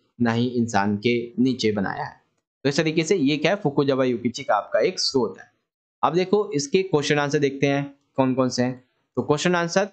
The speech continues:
एक ही साथ में आपको दिखाता हूँ। देखो, क्वेश्चन सबसे पहला है कि फुकुजावा युकिची जो है, वो जापान के किस काल के बुद्धिजीवी हैं? अब ये देखो, एक चीज मैं आपको समझा देता हूँ,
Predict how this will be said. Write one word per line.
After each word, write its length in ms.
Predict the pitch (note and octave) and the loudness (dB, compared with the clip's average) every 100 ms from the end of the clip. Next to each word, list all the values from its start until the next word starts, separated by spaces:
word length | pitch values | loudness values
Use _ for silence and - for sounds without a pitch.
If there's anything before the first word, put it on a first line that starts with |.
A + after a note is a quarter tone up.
| _ _ - | _ _ -4
एक 120 | C3 | -2
ही 60 | C#3+ | 0
साथ 200 | C#3+ C3+ | 0 2
में 60 | C3+ | 0
आपको 200 | A#2 D3+ | 0 -2
दिखाता 340 | A#2+ F#2+ - | 0 -2 -2
हूँ। 80 | A2 | -2
देखो, 200 | C3+ A2 | 0 -2
क्वेश्चन 340 | G#2+ B2+ E3+ | -2 0 0
सबसे 260 | E3 D#3+ E3+ | 0 0 0
पहला 240 | E3 D#3 | 0 0
है 240 | C#3 C#3+ - _ _ - | 0 -4 -8 _ _ -4
कि 80 | |
फुकुजावा 500 | F3+ F3+ F3+ G3+ G3+ | 0 0 2 2 2
युकिची 460 | G3+ D3+ C#3+ F#3+ G3 | 2 0 0 0 0
जो 180 | C#3 A#2 | 0 0
है, 180 | F#2+ - _ _ | -2 -8 _ _
वो 80 | D3+ | 0
जापान 400 | D3+ C#3+ D#3 E3 | 2 0 0 0
के 100 | F3 | 0
किस 200 | F3 E3+ | -2 0
काल 200 | C#3 B2+ | 0 0
के 80 | E3 | 0
बुद्धिजीवी 500 | D3 A2+ G#2+ G#2 G#2 | 0 0 0 0 -2
हैं? 80 | - | 0
अब 140 | A#2+ | 0
ये 240 | B2 C3 F3+ | 2 2 2
देखो, 300 | F3+ B2+ A2+ | 0 0 0
एक 140 | C#3+ | 2
चीज 140 | C#3+ E3 | 2 2
मैं 80 | E3 | 0
आपको 180 | D3+ | 0
समझा 260 | E3 B2+ B2 | -2 0 0
देता 180 | G#2+ | 0
हूँ, 100 | - | -4